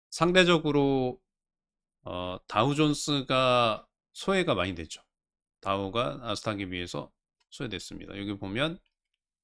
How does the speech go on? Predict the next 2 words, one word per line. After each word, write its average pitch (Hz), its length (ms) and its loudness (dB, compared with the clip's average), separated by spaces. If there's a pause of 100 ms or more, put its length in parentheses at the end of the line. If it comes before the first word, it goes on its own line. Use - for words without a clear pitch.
(1700)
알에스아이가 127 720 -2
사십오예요. 90 840 -8